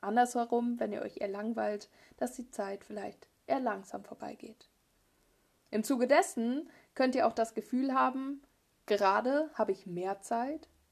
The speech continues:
als zum Beispiel gestern, was ja eigentlich super utopisch ist, weil jeder Tag dieselben Stunden hat. Frage drei. Was löst Zeit in mir aus?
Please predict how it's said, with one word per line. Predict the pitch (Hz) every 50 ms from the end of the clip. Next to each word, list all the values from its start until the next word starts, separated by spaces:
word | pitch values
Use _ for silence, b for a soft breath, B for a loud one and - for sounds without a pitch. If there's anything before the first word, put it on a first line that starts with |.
| _ _ -
als | 277 302 - - - -
zum | 233 233
Beispiel | 220 190 190 190 - - 247 233
gestern, | 233 208 - - - - 202 202 - - _ _ _ _ _ _ -
was | 247 254 254
ja | 202 -
eigentlich | - 190 190 185 - 220 220 - - _ _ _
super | - 202 - - - -
utopisch | - - - 190 185 - - 214 - 233
ist, | 226 226 - - _ b b b b b b b b
weil | 214 214 202
jeder | 226 277 311 302 302
Tag | - 214 190 185 190 - - _ _
dieselben | - 254 214 185 180 185 208 208
Stunden | - - 196 190 - - - 180
hat. | 180 - - - _ _ _ _ _ _ _ _ _ _ _ _ _ _ _ _ _ _ _ _ _ _ _ _ _ _ _ _ _
Frage | - - 185 185 190 202 196
drei. | - - 196 214 226 214 202 - _ _ _ _ _ _ _ _ _ _ _ _ _ _ _ _ -
Was | 202 233 339 339 - - -
löst | - 220 226 240 247 247 - - _ -
Zeit | - 202 190 180 196 196 -
in | - - 202 208
mir | 220 233 - -
aus? | 180 180 - - - -